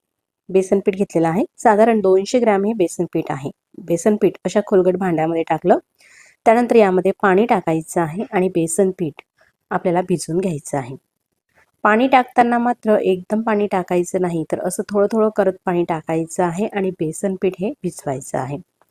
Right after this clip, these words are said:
आता तुम्हाला जेवढ्याही प्रमाणामध्ये भजी करायची आहे, त्यानुसार तुम्हाला बेसन पीठ हे घ्यायचं आहे. बेसन पीठ हे अशा प्रकारे भिजवून घेतलेलं आहे. त्यानंतर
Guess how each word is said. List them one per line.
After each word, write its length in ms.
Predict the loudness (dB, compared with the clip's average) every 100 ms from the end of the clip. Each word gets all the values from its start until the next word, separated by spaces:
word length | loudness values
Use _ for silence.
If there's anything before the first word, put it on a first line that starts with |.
| _ -20 -4
आता 140 | -2 0
तुम्हाला 360 | 2 4 4
जेवढ्याही 420 | 6 6 6 2 0
प्रमाणामध्ये 580 | 2 4 2 2 0 0
भजी 260 | -2 -4 -2
करायची 460 | 2 4 2 2 0
आहे, 240 | 2 0
त्यानुसार 480 | 2 2 2 0 -2
तुम्हाला 340 | -2 -2 0 4
बेसन 360 | 4 4 0 -2
पीठ 140 | -2
हे 100 | 0
घ्यायचं 440 | 0 -2 -2 -6 -8
आहे. 220 | -8 -12 -16 _ _ _ -20 -20 _ _
बेसन 360 | 0 0 2 0
पीठ 200 | 2 4
हे 60 | 4
अशा 220 | 4 2
प्रकारे 360 | 0 0 2 2
भिजवून 340 | 2 0 -2
घेतलेलं 380 | -2 -2 -2 -2
आहे. 260 | -4 -6 -8 _ _ 2
त्यानंतर 540 | 4 4 0 0 -4